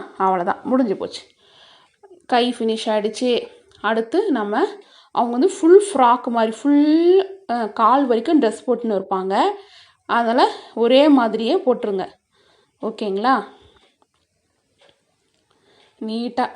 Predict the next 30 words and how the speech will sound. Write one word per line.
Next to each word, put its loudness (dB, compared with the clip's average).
ஒரே -4
இதுல -4
போட்டுட்டு, -6
மூணு 0
பேரையும் 4
நீங்க 0
at -4
a -2
டைம்ல -2
ரொம்ப 0
அழகா 0
டிராயிங் -2
பண்றீங்க -4
சில்ட்ரன்ஸ். 0
மூணு -2
பேருக்கும் -2
ஒரே -2
மாதிரி -2
இருக்கு. -2
அடுத்து 2
ஷூ -4
மாதிரி -4
வளைச்சு -8
விட்டுருங்க, -8
செருப்பு -8
போல. -8
அவ்வளவுதான் -2
சில்ட்ரன்ஸ். -4
ரொம்ப -2
ஈஸியா 2